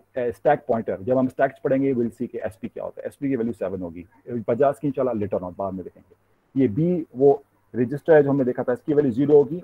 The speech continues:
और पोर्ट्स हैं वो सारे के सारे, अ, उनकी value एफ़एफ़ यानी कि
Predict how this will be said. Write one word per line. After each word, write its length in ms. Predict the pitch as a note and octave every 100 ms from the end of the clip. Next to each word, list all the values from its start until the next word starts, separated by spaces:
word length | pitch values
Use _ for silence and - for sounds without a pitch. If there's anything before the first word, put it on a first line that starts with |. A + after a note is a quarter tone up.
| -
और 140 | C3
पोर्ट्स 540 | - _ D#3 F3 G3 E3+
हैं 80 |
वो 120 | D#3 D3+
सारे 300 | C3+ D3+ F3+
के 100 | F3
सारे, 340 | B2 A#2+ F#3+ _ _ _ _ _ _
अ, 140 | A2 - -
उनकी 200 | B2+ C3
value 220 | A2+ B2 -
एफ़एफ़ 340 | A2 G2 F#2+ G#2+
यानी 180 | A2
कि 120 | A2+